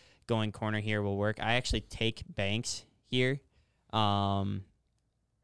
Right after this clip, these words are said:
and have Banks go, uh, to the Steelers. I mean, the stats between Porter and Banks are really close. I don't think you miss with either of 'em, and I think they're both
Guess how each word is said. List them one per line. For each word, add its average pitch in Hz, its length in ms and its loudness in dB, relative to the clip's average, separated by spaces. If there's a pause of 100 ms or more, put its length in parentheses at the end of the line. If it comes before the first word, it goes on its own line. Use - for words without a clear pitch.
(120)
and 117 160 -2
have 110 260 0
Banks 107 360 0
go, 107 340 0 (500)
uh, 104 520 0 (320)
to 113 640 0
the - 100 -2
Steelers. 113 680 0
I 110 60 -2
mean, 113 180 2
the 113 80 -2
stats 123 380 0
between 107 580 -2 (120)
Porter 110 360 0
and 104 180 -4
Banks 101 440 -2
are 107 100 -4
really 101 220 -2
close. 101 320 -4
I 104 80 -4
don't 101 180 -6
think 104 220 -6
you 104 60 -4
miss 104 260 -4
with 107 160 -6
either 104 300 -2
of 104 80 -4
'em, 104 180 -2
and 107 100 -4
I 107 60 -4
think 107 260 -6
they're 107 140 -2
both 104 440 -2